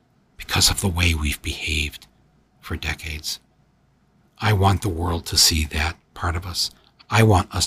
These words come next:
to behave like that from now on. And I want whoever sits in the Oval Office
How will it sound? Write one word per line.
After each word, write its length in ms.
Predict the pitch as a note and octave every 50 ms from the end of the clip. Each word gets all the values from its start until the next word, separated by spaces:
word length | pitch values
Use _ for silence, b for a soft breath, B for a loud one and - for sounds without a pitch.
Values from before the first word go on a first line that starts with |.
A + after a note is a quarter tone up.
| - -
to 60 | F#2+
behave 540 | F2 - E2+ D#2+ - - F#2+ F#2 F2+ - -
like 180 | F#2+ F2 - -
that 200 | - F2 F2 -
from 180 | - - F#2+
now 220 | F2+ F2 E2+ D#2+ E2
on. 280 | E2+ F2 F2 E2+ E2+ - B B B B B B B B B
And 120 | - G#2+
I 100 | G2+ G#2+
want 260 | G2+ G2 G2 F#2+ E2+ D#2
whoever 300 | A#2 A2+ G2+ F#2 F#2+ F2+
sits 340 | - - - A2 - -
in 80 | G#2+ G2+
the 100 | F#2+ F#2
Oval 300 | F2+ F#2 F2+ F#2+ G2 F2+
Office 500 | F2+ F#2 F2 - - F2+ - - - -